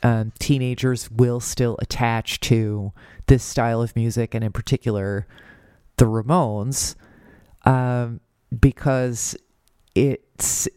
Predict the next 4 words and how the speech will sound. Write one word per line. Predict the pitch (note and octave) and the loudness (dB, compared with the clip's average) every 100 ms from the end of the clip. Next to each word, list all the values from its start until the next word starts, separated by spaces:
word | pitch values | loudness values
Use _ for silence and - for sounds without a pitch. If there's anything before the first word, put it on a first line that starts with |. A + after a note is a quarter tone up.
| - | 2
it, | C#3+ - | 2 4
like, | C3+ B2+ B2+ - - _ _ _ _ _ A2+ - | 0 0 -4 -10 -18 _ _ _ _ _ -12 0
brands | - C3+ B2 C3 D3 C#3+ | 2 4 2 0 -2 2
you | D#3 | 2